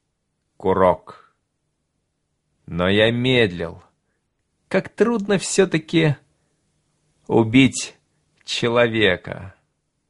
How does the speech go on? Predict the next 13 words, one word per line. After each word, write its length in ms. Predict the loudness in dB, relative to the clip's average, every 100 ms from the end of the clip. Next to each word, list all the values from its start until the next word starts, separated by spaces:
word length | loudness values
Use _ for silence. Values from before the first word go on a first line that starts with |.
| _ _ _ _ _ _ _ _ _ _ _ _ _ _ _ _ _
«А 200 | -2 -2
что 260 | -2 -4 -2
ты 120 | -4
хочешь?» 760 | 0 0 0 -6 -12 -16 -20 _ _ _ _ _ _ _ _
вдруг 460 | -4 0 2 2 0
спросил 540 | -2 0 0 0 -2
Бойл. 520 | 2 4 4 4 -4 _ _ _ _ _ _ _ _ _ _ _ _ _ _ _ _ _ _ _
«Бросьте 680 | -6 2 6 6 4 2 0
автомат 560 | 2 -2 0 0 -2
и 40 | -2
шагайте 540 | -2 0 0 -2 -4
к 60 | -4
выходу». 600 | -2 -2 -4 -8 -10